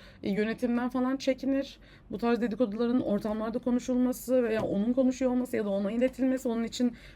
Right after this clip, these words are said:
biraz, e, negatiftir. Biraz daha böyle performans, e, zammına, işte primine, e, maaşına,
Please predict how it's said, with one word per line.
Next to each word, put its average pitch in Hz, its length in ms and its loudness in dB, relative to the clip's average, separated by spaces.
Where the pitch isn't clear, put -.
biraz, 208 340 4
e, 185 480 4
negatiftir. 240 760 0
Biraz 196 300 0
daha 196 180 2
böyle 202 380 0
performans, 208 840 0
e, 202 180 -2
zammına, 202 560 0
işte 175 220 -6
primine, 196 580 0
e, 196 300 4
maaşına, 202 800 0